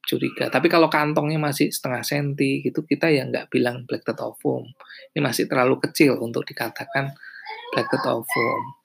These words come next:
Jadi harus benar-benar kantongnya itu sudah angka tertentu, dua setengah atau tiga senti, tidak ada janinnya, tidak ada janin embrionya,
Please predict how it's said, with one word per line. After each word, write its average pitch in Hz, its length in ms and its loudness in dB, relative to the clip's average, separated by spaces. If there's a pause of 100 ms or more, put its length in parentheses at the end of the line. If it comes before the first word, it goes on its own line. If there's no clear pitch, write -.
(320)
Jadi 131 240 6
harus 123 520 2
benar-benar 123 560 0
kantongnya 120 520 -2
itu 131 80 0
sudah 120 480 2 (1300)
angka 120 480 2
tertentu, 127 640 4
dua 117 240 4
setengah 127 400 0
atau 123 240 -2
tiga 117 240 -4
senti, 123 640 0
tidak 123 400 0
ada 117 160 0
janinnya, 117 640 -4
tidak 131 240 -2
ada 120 80 -2
janin - 480 -10
embrionya, 120 760 0